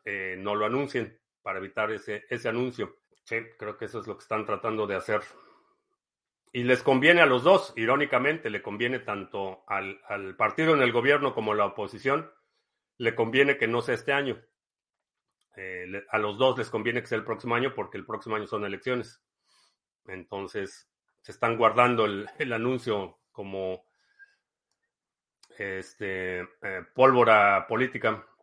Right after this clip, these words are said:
Eh, ¿qué opino de los, de un, de invertir en un negocio de al-, alquilar casas, por ejemplo, un foro fo-,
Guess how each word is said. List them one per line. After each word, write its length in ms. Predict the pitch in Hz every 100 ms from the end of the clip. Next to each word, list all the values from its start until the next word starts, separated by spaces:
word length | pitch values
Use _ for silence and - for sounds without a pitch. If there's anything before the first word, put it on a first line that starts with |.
| _
Eh, 160 | 107 98
¿qué 80 | 143
opino 280 | 139 165 170
de 80 | 127
los, 340 | 117 - - -
de 440 | 113 117 117 113
un, 320 | 131 131 127 -
de 80 |
invertir 320 | 117 113 - 143
en 60 |
un 80 | 139
negocio 360 | 135 139 131 135
de 320 | 113 104 101
al-, 200 | 98 -
alquilar 540 | 104 98 107 113 120 -
casas, 420 | 123 117 107 -
por 160 | 104
ejemplo, 500 | 98 120 120 120 120 117
un 240 | 113 113
foro 440 | 120 117 117 113 104
fo-, 280 | 104 -